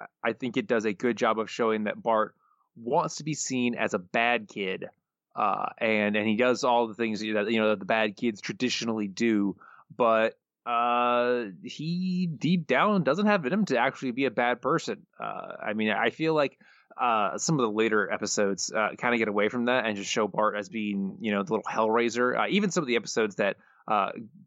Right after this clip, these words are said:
push into the future, the future episodes, uh, Bart is, is kind of a jerk in them,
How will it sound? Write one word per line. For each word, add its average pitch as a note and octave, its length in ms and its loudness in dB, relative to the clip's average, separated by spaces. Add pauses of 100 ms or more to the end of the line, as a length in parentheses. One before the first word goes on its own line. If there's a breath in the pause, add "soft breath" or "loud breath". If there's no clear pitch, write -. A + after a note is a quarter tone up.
push F3+ 180 0
into C3+ 120 -10
the - 80 -16
future, C3 280 -8
the F#2+ 60 -12
future C#3 200 -6
episodes, G#2 480 -4
uh, G2+ 220 2
Bart G#2 320 0
is, G#2 160 -4
is - 300 -10 (440)
kind D#3 300 0
of D3 80 0
a - 20 -8
jerk A#2+ 500 -2 (120)
in F#3+ 160 4
them, G3+ 260 2